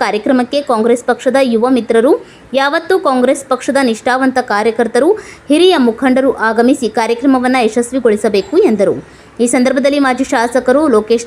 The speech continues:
ದೊಡ್ಮನಿ, ಅಕ್ಷಯ್ ಪಾಟೀಲ್, ರಾಘವೇಂದ್ರ ದೊಡ್ಮನಿ, ರಾಹುಲ್ ಹೊಳಲಾಪುರ್ ಸೇರಿದಂತೆ ನೂತನ ಪದಾಧಿಕಾರಿಗಳಿಗೆ ಸನ್ಮಾನಿಸಲಾಯಿತು. ಲಕ್ಷ್ಮೇಶ್ವರ ಕಾಂಗ್ರೆಸ್ ಯುವ ಘಟಕದ ಪದಾಧಿಕಾರಿಗಳು, ಹಿರಿಯ ಮುಖಂಡರಾದ ನೀಲಪ್ಪ ಶೇರ್ಸೂರಿ, ಕಿರಣ್ ನವಲೆ, ಯಲ್ಲಪ್ಪ ಹಂಜಿಗಿ, ಮಹಾಂತೇಶ್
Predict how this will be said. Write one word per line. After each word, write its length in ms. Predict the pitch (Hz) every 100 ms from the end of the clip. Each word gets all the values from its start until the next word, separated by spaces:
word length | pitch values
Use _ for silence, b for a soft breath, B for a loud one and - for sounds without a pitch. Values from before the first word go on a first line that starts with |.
| 208
ದೊಡ್ಮನಿ, 360 | 202 220 233 330 339
ಅಕ್ಷಯ್ 280 | - - 202 214
ಪಾಟೀಲ್, 360 | 202 202 294 427 B B -
ರಾಘವೇಂದ್ರ 480 | 240 247 294 302 277 247
ದೊಡ್ಮನಿ, 340 | 247 254 269 359 311
ರಾಹುಲ್ 340 | 214 240 254 233
ಹೊಳಲಾಪುರ್ 560 | 214 214 208 226 330 415
ಸೇರಿದಂತೆ 480 | 214 208 254 277 160 B B -
ನೂತನ 260 | 277 320 320 294
ಪದಾಧಿಕಾರಿಗಳಿಗೆ 800 | 247 233 240 240 247 254 269 285 294
ಸನ್ಮಾನಿಸಲಾಯಿತು. 800 | 285 226 185 - 208 190 190 170 104 B B -
ಲಕ್ಷ್ಮೇಶ್ವರ 480 | 247 247 320 320 320 320
ಕಾಂಗ್ರೆಸ್ 360 | 277 269 285 269
ಯುವ 120 | 247 254
ಘಟಕದ 280 | 262 254 247
ಪದಾಧಿಕಾರಿಗಳು, 720 | 226 226 220 233 240 226 240 302 294
ಹಿರಿಯ 200 | 233 226 214
ಮುಖಂಡರಾದ 460 | 214 220 233 269 240 B B - 254
ನೀಲಪ್ಪ 300 | 294 311 302 285
ಶೇರ್ಸೂರಿ, 520 | 269 240 240 240 262 339 -
ಕಿರಣ್ 300 | 240 233 226
ನವಲೆ, 260 | 214 226 277 440 B B 269
ಯಲ್ಲಪ್ಪ 320 | 285 302 302 294 269
ಹಂಜಿಗಿ, 460 | 240 226 220 262 370 - - - - 254
ಮಹಾಂತೇಶ್ 580 | 320 320 339 339 339